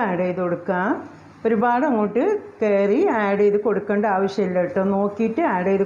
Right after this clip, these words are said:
കൊടുത്താൽ മതി. അഥവാ നമ്മൾ ഇട്ട് കൊടുക്കുമ്പോൾ കൂടുതലായാൽ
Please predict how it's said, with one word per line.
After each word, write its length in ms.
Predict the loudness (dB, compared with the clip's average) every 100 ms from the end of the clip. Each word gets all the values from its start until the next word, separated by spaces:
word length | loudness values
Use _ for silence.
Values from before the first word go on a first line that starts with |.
| 0
കൊടുത്താൽ 340 | -2 -2 -2 0
മതി. 240 | 0 0 -2 -6 -20 -20 -20 -20 -12 -4
അഥവാ 220 | 0 2 2
നമ്മൾ 160 | 0 0 -2
ഇട്ട് 160 | -2 -2
കൊടുക്കുമ്പോൾ 380 | 0 0 0 0 0
കൂടുതലായാൽ 680 | 0 2 0 2 0 0